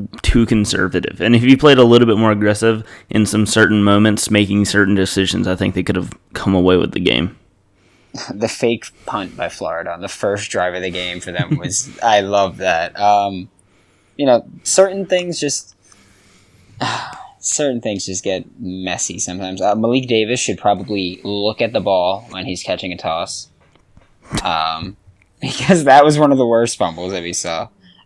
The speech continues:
Speaker 2: Um, him just not looking at the ball, then kicking it, and then diving on it and not coming up with it. It was,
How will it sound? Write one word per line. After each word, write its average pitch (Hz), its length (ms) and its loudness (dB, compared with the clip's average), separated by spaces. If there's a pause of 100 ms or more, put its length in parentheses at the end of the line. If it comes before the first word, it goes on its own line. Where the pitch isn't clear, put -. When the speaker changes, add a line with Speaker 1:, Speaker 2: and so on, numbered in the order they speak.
Speaker 2:
Um, 87 540 -4 (420)
him 98 280 -8
just 95 300 -8
not 95 380 -2
looking 104 260 -6
at 101 100 -6
the 98 80 -6
ball, 98 260 -2
then 110 220 0
kicking 143 360 0
it, 101 160 -4
and 113 100 -4
then 113 140 0
diving 107 360 0
on 95 180 -4
it 90 100 -6
and 92 100 -10
not 92 220 -6
coming 95 240 -6
up 85 140 -6
with 76 120 -14
it. 80 140 -8
It 104 100 -6
was, - 340 -10